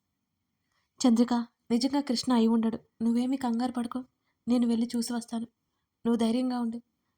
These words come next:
అని చంద్రికతో చెప్పి, "సుప్రజ, నువ్వు చూసుకో," అని అన్నాడు సుప్రజతో.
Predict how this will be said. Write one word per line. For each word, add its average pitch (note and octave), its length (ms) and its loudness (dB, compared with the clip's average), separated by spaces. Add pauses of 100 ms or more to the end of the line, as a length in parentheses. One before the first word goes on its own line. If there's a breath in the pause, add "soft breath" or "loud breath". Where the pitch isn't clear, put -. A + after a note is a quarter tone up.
(120)
అని C#4 160 4
చంద్రికతో B3+ 480 -2
చెప్పి, A#3 380 -8 (1400)
"సుప్రజ, A#3+ 340 -2
నువ్వు A#3 480 0
చూసుకో," A#3+ 320 -2 (320)
అని B3 160 2
అన్నాడు A#3 340 0
సుప్రజతో. A#3 520 -4